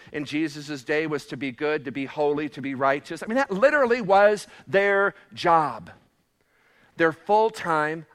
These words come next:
occupation. As a matter of fact, I think if you would have gone up to one of them and asked them, "What do you do for a living?" they would say, "I'm good.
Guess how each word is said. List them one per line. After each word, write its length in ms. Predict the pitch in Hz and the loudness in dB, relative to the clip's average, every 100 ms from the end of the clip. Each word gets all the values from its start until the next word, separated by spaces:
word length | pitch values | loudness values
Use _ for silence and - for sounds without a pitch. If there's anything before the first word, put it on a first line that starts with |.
| - | -2
occupation. 960 | 143 143 185 185 247 254 - 151 104 _ _ _ _ _ _ _ | -2 -2 -8 -10 -10 -10 -14 -16 -18 _ _ _ _ _ _ _
As 80 | - | -2
a 20 | |
matter 140 | 165 | 0
of 80 | 180 | 4
fact, 240 | 196 202 | 4 4
I 60 | 170 | 0
think 180 | 165 156 | -4 -8
if 100 | 160 | -6
you 100 | 165 | -4
would 100 | 151 | -4
have 100 | 120 | 0
gone 240 | 147 131 | 0 2
up 180 | 170 - | 0 -2
to 100 | 202 | -4
one 180 | 185 180 | 0 0
of 140 | 180 | 0
them 340 | 151 175 180 175 _ _ _ _ _ _ _ _ | -2 -2 -2 -8 _ _ _ _ _ _ _ _
and 140 | 131 | -6
asked 480 | 156 180 185 - - | 2 2 2 -4 -6
them, 280 | 165 170 165 - - | -4 -2 -6 -14 -10
"What 160 | - 170 | 2 2
do 40 | |
you 140 | 165 143 | 2 -2
do 180 | 160 165 | -4 -4
for 240 | - 143 | -2 0
a 80 | 127 | 0
living?" 480 | 139 214 214 208 196 - - | 2 2 2 0 -4 -8 0
they 120 | 175 | 2
would 160 | 170 151 | 2 -4
say, 300 | 160 139 135 | -2 -2 0
"I'm 160 | 180 | -2
good. 300 | 196 302 226 | 2 2 2